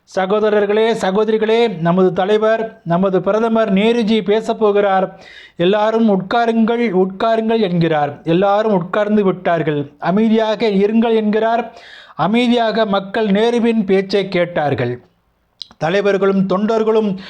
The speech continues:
கூட்டத்தை வெற்றிகரமாக நடத்தினர். மகாத்மா காந்தி அகிம்சை என்ற உன்னத நோக்கத்தோடு தேசத்துக்காக வாழ்ந்தார்.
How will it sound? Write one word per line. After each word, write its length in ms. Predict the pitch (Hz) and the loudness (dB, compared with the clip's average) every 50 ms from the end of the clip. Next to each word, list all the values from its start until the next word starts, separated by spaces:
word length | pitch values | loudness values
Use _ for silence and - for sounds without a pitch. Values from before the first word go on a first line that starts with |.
| - - - - _ | -20 -20 -20 -20 _
கூட்டத்தை 560 | - 226 233 - - - 226 220 - 226 214 | -4 -4 -4 -2 -4 -6 -6 -2 -2 0 0
வெற்றிகரமாக 800 | 196 196 190 190 - 269 262 247 233 233 226 226 214 208 208 208 | 2 0 -2 -2 -2 -2 0 0 0 0 0 0 0 0 -2 -2
நடத்தினர். 680 | 185 170 170 175 175 170 156 147 143 139 131 131 - - _ _ _ - - 196 190 - - 92 - - | 0 -2 -2 -2 -2 -2 0 0 0 -2 -4 -6 -10 -16 _ _ _ -10 -8 -6 -6 -6 -6 -10 -10 -6
மகாத்மா 580 | - 160 160 170 196 196 196 196 202 208 202 196 | -4 -2 -2 0 -2 -4 -2 -2 -2 0 0 0
காந்தி 400 | 185 196 196 208 208 190 220 208 | 0 0 -2 0 0 0 0 0
அகிம்சை 600 | 165 165 190 208 226 233 233 233 - - 240 226 | 0 0 0 0 2 2 2 0 0 0 0 0
என்ற 260 | 214 208 208 196 220 | -2 -2 -2 -2 -2
உன்னத 420 | 202 196 208 226 233 233 220 220 214 | 0 0 0 2 0 0 0 0 0
நோக்கத்தோடு 680 | 202 220 226 226 240 226 - - 233 226 220 226 220 185 | 0 0 0 0 -2 -4 -2 0 0 2 2 2 2 2
தேசத்துக்காக 800 | 196 214 220 220 226 214 - - 226 190 190 220 208 202 202 208 | 2 0 0 0 -2 -4 -2 -2 -4 -2 -2 -2 0 0 0 0
வாழ்ந்தார். 720 | 185 170 165 165 170 165 156 143 143 127 127 127 127 - | 0 0 0 0 0 0 0 0 0 -2 -4 -6 -8 -14